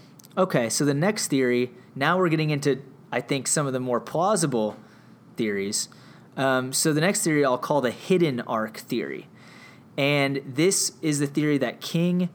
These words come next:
Hosea, or Josiah, I'm not sure about the pronunciation, um, uh, who was the king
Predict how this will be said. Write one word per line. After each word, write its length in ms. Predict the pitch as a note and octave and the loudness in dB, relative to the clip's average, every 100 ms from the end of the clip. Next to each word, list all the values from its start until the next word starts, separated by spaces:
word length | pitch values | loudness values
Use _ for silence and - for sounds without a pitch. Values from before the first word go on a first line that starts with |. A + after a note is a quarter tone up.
| - | -6
Hosea, 840 | - C3 B2+ C3 C#3+ A2+ G#2 C3 - - - - - | -2 -2 2 2 2 2 -2 -6 -10 -18 -20 -16 -10
or 120 | A2 | -6
Josiah, 680 | G#2+ B2+ B2 G#2+ G2+ G2+ A#2 - | 0 0 2 0 -2 -4 -6 -10
I'm 60 | B2+ | -8
not 140 | A#2 | -6
sure 160 | - A#2 | -4 -4
about 220 | G#2+ F#2+ | -4 -4
the 80 | G#2+ | -8
pronunciation, 800 | - A2+ G#2 - G#2+ A2 G#2 G#2 - - - - | -8 -6 -6 -6 -6 -6 -8 -10 -14 -20 -20 -6
um, 420 | C3 C3+ C3 B2+ B2+ - - - - - - | 0 2 0 -4 -10 -20 -20 -20 -20 -20 -8
uh, 300 | B2 A#2+ G2+ C3+ | -4 -2 -2 -4
who 220 | D#3 D3+ C#3+ | 0 2 2
was 480 | C#3 C#3 C3+ B2+ | 2 2 2 0
the 100 | B2+ | -4
king 500 | B2 - D#3+ D#3+ D#3+ | -4 0 0 2 -2